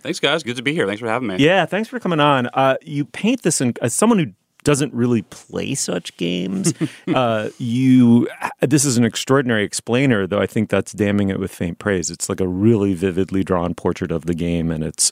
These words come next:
Speaker 2: um, kind of enveloping an extensive world. But also, you, you say that it is, in some sense, a covert or maybe not so covert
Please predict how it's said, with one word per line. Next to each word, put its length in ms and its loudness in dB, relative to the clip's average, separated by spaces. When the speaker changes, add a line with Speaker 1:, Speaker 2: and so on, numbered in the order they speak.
Speaker 2:
um, 320 -4
kind 160 0
of 80 -6
enveloping 760 -2
an 120 -4
extensive 540 -4
world. 680 2
But 140 0
also, 300 0
you, 340 0
you 300 2
say 440 0
that 180 2
it 160 2
is, 240 4
in 180 4
some 260 0
sense, 380 -2
a 220 2
covert 520 2
or 60 2
maybe 240 -4
not 220 -4
so 140 -4
covert 560 -2